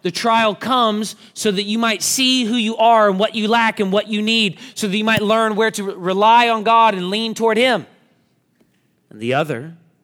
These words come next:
is fatal when sin is fully grown, because sin leads us places that we would never go in our right mind.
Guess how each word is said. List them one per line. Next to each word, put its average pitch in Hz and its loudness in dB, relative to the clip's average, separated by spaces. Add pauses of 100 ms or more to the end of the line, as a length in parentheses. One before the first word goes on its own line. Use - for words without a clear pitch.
(760)
is - -14
fatal 147 -6 (640)
when 127 -18
sin 139 -12
is 123 -16
fully 143 -12
grown, 127 -12 (640)
because 143 -10
sin 180 -8
leads 165 -8
us 165 -8
places 147 -16
that - -10
we 156 -12
would 147 -10
never 151 -12
go 156 -8
in 143 -10
our 135 -8
right 117 -10
mind. 104 -18